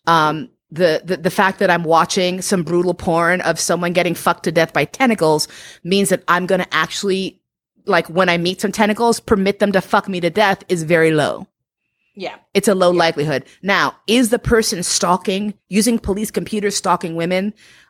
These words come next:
Speaker 1: um, who is found with a rape kit in the back of his car?
Speaker 2: Ooh.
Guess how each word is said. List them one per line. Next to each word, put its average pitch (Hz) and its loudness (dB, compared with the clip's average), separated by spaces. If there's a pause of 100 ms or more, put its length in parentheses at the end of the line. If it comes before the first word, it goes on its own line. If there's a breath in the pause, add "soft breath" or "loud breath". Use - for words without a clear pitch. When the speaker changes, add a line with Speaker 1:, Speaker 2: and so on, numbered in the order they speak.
Speaker 1:
um, 156 2 (840)
who 233 2
is 185 2
found 190 2 (300 soft breath)
with 185 2
a 185 2
rape 170 0
kit 214 -2
in 190 -2
the 175 -2
back 165 -2
of 165 -2
his 160 -4
car? 160 -2 (600)
Speaker 2:
Ooh. 160 -18